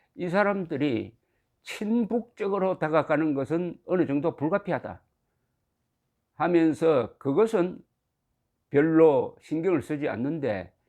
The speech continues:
친북을 넘어서 친중 쪽으로 가는 것은, 이것은 묵과할 수 없다 하는 입장을 가지고 있는 게 확실합니다. 친북은 몰라도 친중은 있을 수 없다. 그것은 미국에 대한, 미국의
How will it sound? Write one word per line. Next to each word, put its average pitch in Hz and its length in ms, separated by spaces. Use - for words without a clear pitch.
친북을 180 760
넘어서 120 540
친중 180 600
쪽으로 277 340
가는 165 260
것은, 147 340
이것은 180 420
묵과할 151 340
수 127 100
없다 107 420
하는 185 300
입장을 175 380
가지고 156 300
있는 127 200
게 123 260
확실합니다. 131 680
친북은 220 600
몰라도 113 600
친중은 170 480
있을 165 220
수 147 100
없다. 113 340
그것은 185 360
미국에 233 300
대한, 143 340
미국의 160 800